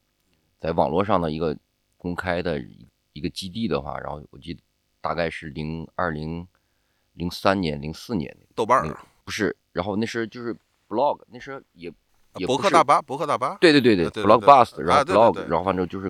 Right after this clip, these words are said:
Speaker 1: 各种，然后那时会写点什么，贴点，贴点什么东西啊，然后就是 MySpace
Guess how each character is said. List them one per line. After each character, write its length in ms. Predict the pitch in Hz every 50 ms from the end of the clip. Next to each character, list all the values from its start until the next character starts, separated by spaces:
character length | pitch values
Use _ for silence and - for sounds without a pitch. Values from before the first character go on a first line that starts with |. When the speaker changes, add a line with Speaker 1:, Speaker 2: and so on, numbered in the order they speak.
| -
Speaker 1:
各 140 | - 113 104
种， 180 | - 67 60 64
然 80 | 76
后 60 | 85
那 120 | 85 82 80
时 160 | 78 82 78 73 _ _ _ _ _ _ _ _ _ _ _ _ _ _ -
会 260 | - - 98 95 92 87 - - _ _ _
写 220 | - - - 92
点 120 | 98 95 73
什 140 | - 80
么， 60 | 78 73
贴 160 | - - 101
点， 120 | 95 80 - _ _
贴 140 | - - 95
点 100 | 87 71
什 100 | - 73
么 60 | 71
东 160 | 71 - 69 -
西 80 | - - _ _ _ _ _ _
啊， 100 | _ 85
然 140 | 82 76 76
后 100 | 80 87
就 100 | 78 80
是 120 | 80 82 76 - _ _
MySpace 480 | - 73 95 - - - 104 87 73